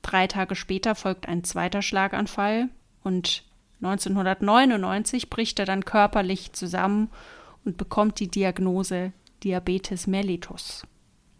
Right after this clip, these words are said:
Und trotzdem tritt Lukas dann weiterhin auf, unterstützt sogar eine Benefizveranstaltung für diabeteskranke Kinder.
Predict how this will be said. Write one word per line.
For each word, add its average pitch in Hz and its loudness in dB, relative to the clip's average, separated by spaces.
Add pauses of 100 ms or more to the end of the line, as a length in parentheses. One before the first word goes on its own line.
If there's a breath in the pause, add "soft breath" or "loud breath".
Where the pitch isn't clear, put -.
(180)
Und - -4
trotzdem 240 4
tritt - -4
Lukas 262 4
dann 208 0
weiterhin 190 2
auf, 196 4
unterstützt 214 0
sogar 190 0
eine 185 0
Benefizveranstaltung 180 -2
für 175 -4
diabeteskranke 170 -6
Kinder. 190 0